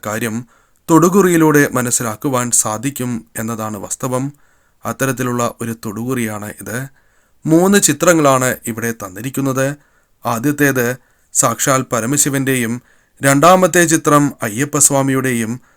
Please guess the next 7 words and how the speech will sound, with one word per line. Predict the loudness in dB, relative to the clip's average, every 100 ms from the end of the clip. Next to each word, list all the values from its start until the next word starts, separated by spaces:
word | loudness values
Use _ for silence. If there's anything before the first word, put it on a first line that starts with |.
| _ -6
മൂന്നാമത്തെ | -4 2 4 4 2 0
ചിത്രം | -4 -4 -4 -6 -6
ഭദ്രകാളി | -6 -4 -4 -2 -2 -2 -6
ദേവിയുടെയുമാകുന്നു. | -6 -6 -6 -6 -6 -6 -10 -8 -6 -6 -8 _ _ _ _ _ -2
ഈ | 0
മൂന്ന് | 0 0 0
ചിത്രങ്ങളിൽ | -2 -2 0 0 0 -4